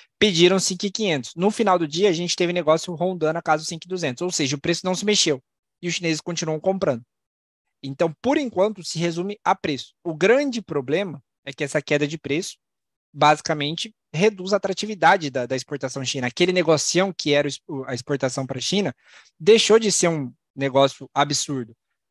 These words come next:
Só pra você ter uma ideia, a diferença entre o dianteiro desossado do mercado interno e o dianteiro desossado que vai pra China chegou a bater setenta, oitenta por cento no começo desse ano, a gente tá falando de uma diferença de vinte, vinte e cinco por cento agora. Então, esse negócio da China,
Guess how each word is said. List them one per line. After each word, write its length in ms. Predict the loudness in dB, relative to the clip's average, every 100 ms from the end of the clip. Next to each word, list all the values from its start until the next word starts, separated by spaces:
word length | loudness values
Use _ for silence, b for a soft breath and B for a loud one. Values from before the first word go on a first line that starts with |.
| _
Só 160 | 2
pra 80 | 2
você 100 | 2
ter 100 | 0
uma 100 | 2
ideia, 160 | 6 6
a 40 |
diferença 600 | 4 2 2 2 0 -2
entre 220 | -4 -4
o 40 | -2
dianteiro 400 | 0 2 0 0
desossado 460 | -2 0 0 -2
do 20 | -4
mercado 300 | -4 -4 -4
interno 420 | -6 -6 -6 -10 _
e 60 | -8
o 60 | -2
dianteiro 360 | 0 0 -2
desossado 320 | -2 -2 -2
que 60 | -2
vai 100 | -6
pra 120 | -4
China 360 | -6 -2 -2 -4 _ _ -8
chegou 240 | -4 0
a 40 | 2
bater 260 | 2 2
setenta, 460 | 2 2 2 2 0
oitenta 280 | 0 -2 -2
por 160 | -6
cento 220 | -8 -8 -6
no 80 |
começo 220 | -4 -2 -2
desse 240 | -2 0
ano, 260 | 2 0 -4
a 60 |
gente 180 | -4 0
tá 80 | 0
falando 180 | 0 0
de 40 |
uma 100 | 0
diferença 320 | 0 0 0
de 120 | -2 -4
vinte, 340 | -2 -2 -4
vinte 160 | -6 -8
e 40 |
cinco 200 | -10 -4
por 140 | -2
cento 280 | 0 -2 -4
agora. 320 | -2 -2 -4 B B B B B B B -6
Então, 360 | -2 4 6 6
esse 200 | 4 4
negócio 720 | 2 6 6 6 4 -4 -10 _ 0
da 140 | 2
China, 500 | 4 2 0 -2 -6